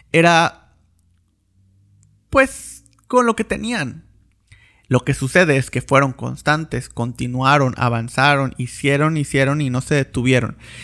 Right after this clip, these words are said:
Y esto lo que provocó fue precisamente el, el mejorar, el llegar a ser. Hay muchos que se quedan en el, en el camino. Todos quieren ser famosos, todos quieren tener su canal de YouTube, todos quieren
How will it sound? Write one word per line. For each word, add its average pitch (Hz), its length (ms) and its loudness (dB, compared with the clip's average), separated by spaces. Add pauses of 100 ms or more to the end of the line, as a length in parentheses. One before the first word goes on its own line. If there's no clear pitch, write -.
(140)
Y 220 120 4
esto 240 260 4
lo 165 160 2
que 180 100 -2
provocó 185 560 2
fue 175 420 2 (320)
precisamente 185 880 2
el, 135 240 -2 (580)
el 139 160 2
mejorar, 131 680 0 (760)
el 135 340 0
llegar 135 340 0
a 151 80 -8
ser. - 480 -8 (280)
Hay 127 160 -2
muchos 151 440 -6
que 139 100 -6
se - 140 -12
quedan 131 240 -2
en 113 80 -6
el, - 120 -10
en 131 100 -2
el 120 120 -4
camino. 127 520 -4
Todos 160 320 2
quieren 165 240 -2
ser 156 140 -4
famosos, 151 500 -2
todos 165 300 0
quieren 160 200 -2
tener 147 280 -4
su 156 100 -12
canal 147 260 -2
de 143 80 -2
YouTube, 143 380 -2
todos 165 300 2
quieren 160 360 -2